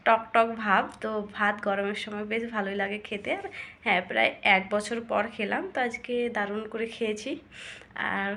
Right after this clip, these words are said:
খুব দারুণ ভালো আছি। মানে ভাত খেতে ভাল লাগছিল দুপুরে, কাজ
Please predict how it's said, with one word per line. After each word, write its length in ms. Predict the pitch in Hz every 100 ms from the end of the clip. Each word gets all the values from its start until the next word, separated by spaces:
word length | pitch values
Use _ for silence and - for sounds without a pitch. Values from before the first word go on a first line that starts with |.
| -
খুব 140 | 330 220
দারুণ 260 | 202 202 220 208
ভালো 160 | 196 175 165
আছি। 240 | 165 202 196 - - -
মানে 180 | - 240 233 220
ভাত 220 | 214 220 -
খেতে 200 | 254 247 240
ভাল 100 | 226 208
লাগছিল 320 | 190 - 190 185
দুপুরে, 340 | 185 190 190 190 - - - - - -
কাজ 160 | 220